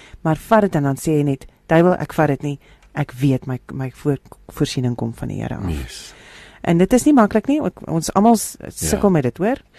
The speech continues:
Speaker 1: Ehm, voel ek vertrou dan nie genoeg nie. Ek weet sy woord is maar net, uh, is maar loop met wete, wat nou? Ek werk so broodnodig, voel mislukking, al weet ek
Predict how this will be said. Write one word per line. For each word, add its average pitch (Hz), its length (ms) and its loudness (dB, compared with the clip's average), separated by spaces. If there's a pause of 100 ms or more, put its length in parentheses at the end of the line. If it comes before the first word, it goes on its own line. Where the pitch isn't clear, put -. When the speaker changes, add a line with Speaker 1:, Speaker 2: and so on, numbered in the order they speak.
(340)
Speaker 1:
Ehm, 156 240 2
voel 226 200 4
ek 208 100 2
vertrou 196 440 2
dan 170 160 2
nie 135 100 0
genoeg - 360 -8
nie. - 100 -8
Ek - 160 -6
weet 185 300 4
sy 180 140 0
woord 147 260 0
is 147 120 -8
maar 143 100 -2
net, 135 280 -4 (360)
uh, 143 240 0 (160)
is 139 120 -6
maar 151 180 0
loop 147 240 4
met 135 180 -2
wete, 127 280 -2
wat 123 220 -4
nou? - 180 -8 (400)
Ek - 180 -4
werk 143 280 -2
so 170 180 -2
broodnodig, 147 800 0
voel 151 240 -2
mislukking, 139 500 -4
al 131 140 -4
weet 127 240 -2
ek - 160 -10